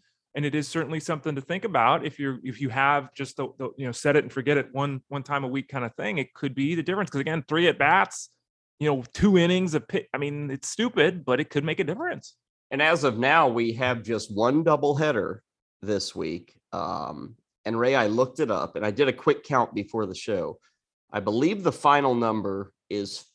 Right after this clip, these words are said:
Speaker 2: fifty-two doubleheaders that we're gonna have this year. Um, so that's two hundred and eight innings that have disappeared.
Speaker 1: Wow.
Speaker 2: 'Cause, you know, we play seven innings and stuff. So at least two hundred and eight innings. Uh, that's twenty-three games of baseball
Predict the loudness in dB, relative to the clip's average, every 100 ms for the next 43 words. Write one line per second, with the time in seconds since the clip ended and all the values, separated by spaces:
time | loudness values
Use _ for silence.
0 | _ -6 -6 -8 _ -8 -6 -8 _ -18
1 | -4 2 2 2 0 2 2 0 0 -2
2 | -6 -10 -16 _ _ _ _ _ _ _
3 | _ 0 0 2 0 0 -2 -2 -4 -6
4 | -8 -10 _ _ _ -20 -20 -20 _ _
5 | -4 0 0 0 -2 -2 0 2 0 -2
6 | 4 6 6 4 4 2 2 0 -2 -2
7 | -4 -4 -4 -2 -2 -4 -6 -6 -6 -10
8 | -20 _ -16 -16 -16 _ _ 0 0 -2
9 | -4 -6 -6 -8 -8 -10 -10 -12 -12 -14
10 | -16 -16 -14 -14 -14 -14 -16 -16 -4 -2
11 | 4 4 4 -2 -2 -4 -10 -12 -14 -14
12 | -14 -18 -20 _ _ _ _ -6 -4 -2
13 | 0 0 0 -2 0 0 -4 -2 -2 -4
14 | -6 -6 -6 -10 -18